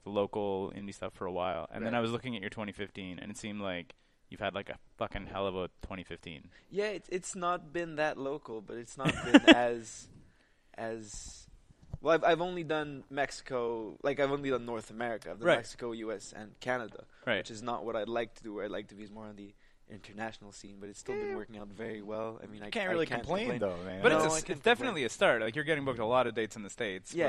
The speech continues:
Speaker 1: where you're just, for those of you,
Speaker 2: Yes.
Speaker 1: I guess, how would you introduce, if you're, if you're just someone who only watches W W E and you're, you're very sad you're not watching any of P W G or Revolve or C Z W or any of the other places where Mike
Speaker 3: Well, we
Speaker 1: wrestles?
Speaker 3: could say, I mean, if, if for, for the more casual wrestling fans, we could say that you're now working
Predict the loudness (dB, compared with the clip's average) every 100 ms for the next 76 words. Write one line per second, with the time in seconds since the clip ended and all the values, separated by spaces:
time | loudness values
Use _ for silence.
0 | 4 2 -2 -4 -6 -6 -10 -8 0 6
1 | 6 4 0 0 0 0 -2 -6 -20 -16
2 | -2 6 8 8 0 -2 -4 -6 _ -6
3 | -6 -2 -4 -2 0 0 0 0 -2 -2
4 | -2 -2 -2 -4 -2 0 0 -2 -10 -6
5 | -4 -2 0 -2 -4 -8 -10 -12 _ _
6 | -14 -12 -10 -12 -10 -8 -6 -6 -6 -6
7 | -6 -6 -6 -8 -12 -10 -10 -12 -16 _
8 | _ _ -20 -14 -8 -8 -8 -10 -10 -8
9 | -6 -6 -2 -2 -2 -6 -12 -12 -8 -8
10 | -8 -10 -10 -10 -8 -4 0 4 6 6
11 | 6 2 2 -4 0 4 6 6 4 0
12 | 2 2 0 -2 -4 -4 -6 -4 0 2
13 | 2 0 0 0 2 0 0 -2 -2 -4
14 | -4 -10 -8 -8 -8 -12 -12 -8 -6 -4
15 | -4 -2 -2 0 0 0 -4 -4 -8 -10
16 | -10